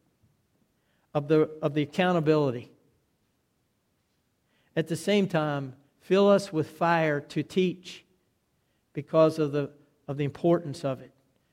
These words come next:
and because of the calling that is on our lives, in whatever form or circumstance this may show itself. We thank you for the privilege of gathering. I thank you for each person who is here.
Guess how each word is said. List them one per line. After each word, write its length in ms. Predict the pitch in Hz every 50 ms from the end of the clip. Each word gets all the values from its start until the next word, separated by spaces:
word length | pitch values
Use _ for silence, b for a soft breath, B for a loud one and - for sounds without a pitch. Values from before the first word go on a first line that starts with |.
| _ _ _
and 120 | 147 143
because 460 | 135 147 139 - - 160 165 160 151 160
of 100 | 151 139
the 60 | 156
calling 600 | - - - 160 156 151 156 156 131 127 123 117 _ _ _ _ _ _ _ _ _ _ _
that 100 | - 143
is 120 | 143 131 135
on 180 | 139 135 135
our 120 | 131 135 131
lives, 640 | 131 135 135 139 135 123 117 - - - - - _ _ _ _ _ _ _ _ _ _ _ _ -
in 80 | 156 139
whatever 400 | 143 160 175 196 208 196 202 -
form 580 | - - - 185 180 175 160 139 127 123 127 -
or 80 | 147 - -
circumstance 920 | - 170 165 - - _ 127 - - - 147 135 127 127 123 - - - _ _ _ _ _ _ _ _ -
this 220 | 143 135 - -
may 160 | 143 135 131
show 260 | 123 - - 139 131
itself. 400 | 127 - - - - 127 123 120 - _ _ _ _ _ _ _ _ _ _ _ _ _ _ _ _ _ _ _ _ _ _ _ _ _
We 120 | 160 160
thank 360 | 156 175 202 202 196 202 -
you 60 | 156
for 140 | 135 - 147
the 100 | 131 135
privilege 540 | - - - 165 160 143 135 135 131 117 131
of 180 | 135 127 127 127
gathering. 520 | 139 143 151 147 135 135 127 123 123 127
I 60 | 131
thank 280 | - - 170 165 165 -
you 60 | 156
for 200 | - - 165 -
each 320 | - 196 185 - - - -
person 520 | - - 185 170 160 - - - 135 131
who 200 | 127 143 143 143
is 100 | 131 135
here. 540 | - - 160 160 165 170 165 170 170 165 165